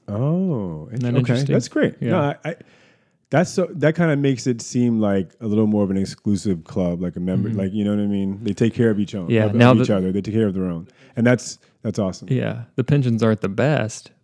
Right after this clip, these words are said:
Speaker 2: um, but they also do four oh one Ks and different things like that. We'll get more into that.
Speaker 1: Yeah.
Speaker 2: Um, but just ch-, setting the stage,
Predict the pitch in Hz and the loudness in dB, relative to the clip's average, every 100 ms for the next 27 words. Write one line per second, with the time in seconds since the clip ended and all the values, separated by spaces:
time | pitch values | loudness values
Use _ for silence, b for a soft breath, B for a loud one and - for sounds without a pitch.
0 | - _ - 104 101 104 98 - - 117 | -20 _ -10 -8 -10 -8 -8 -8 -6 -4
1 | 104 - 107 - 117 - - 120 - 127 | -4 -6 -8 -6 -4 -4 -4 -6 -4 -4
2 | - 127 123 120 117 117 123 120 139 139 | -4 -4 -4 -6 -6 -4 -2 4 4 6
3 | 143 - 127 127 123 123 131 139 160 b | 2 4 4 6 4 2 0 0 0 b
4 | b b b 95 80 92 110 113 113 117 | b b b -8 -8 -10 -8 -4 -2 -2
5 | 117 127 - 170 - - - 190 175 156 | -2 -4 -2 -6 -4 -6 0 2 4 2
6 | - 147 180 131 - | 2 2 2 2 -6